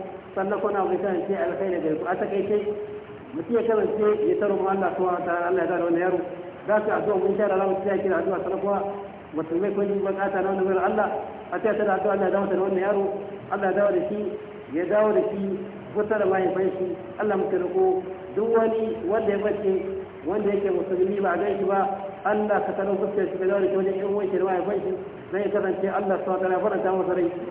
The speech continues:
da ganin wannan ɗana su. Allah muke roƙo ya tada mu duniya da lahira. Allahumma salli ala Muhammad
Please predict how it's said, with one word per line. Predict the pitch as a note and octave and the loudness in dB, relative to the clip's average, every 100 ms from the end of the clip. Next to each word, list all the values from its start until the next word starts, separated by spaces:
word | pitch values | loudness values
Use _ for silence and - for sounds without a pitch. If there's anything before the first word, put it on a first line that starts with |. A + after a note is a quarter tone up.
| - - | -10 -4
da | D#3+ | -2
ganin | F3+ F#3+ F#3 | 0 2 4
wannan | F#3 E3+ | 4 2
ɗana | F3+ F#3 F3+ | 0 0 0
su. | F3 E3+ - - - | -2 -4 -4 -10 -6
Allah | G3+ F#3 | 0 0
muke | - | 0
roƙo | F3+ F#3 | 0 0
ya | F3+ | -2
tada | F3+ E3 | -2 -2
mu | F3 | -2
duniya | E3+ F3+ | 0 2
da | E3 | 2
lahira. | E3+ F3 E3+ E3 E3+ - - | 2 2 2 0 -2 -6 -2
Allahumma | F#3 F3 - | 0 0 -2
salli | F#3+ | 0
ala | F3 F3 | 0 0
Muhammad | E3+ F3 F3 F3 | 0 0 0 -2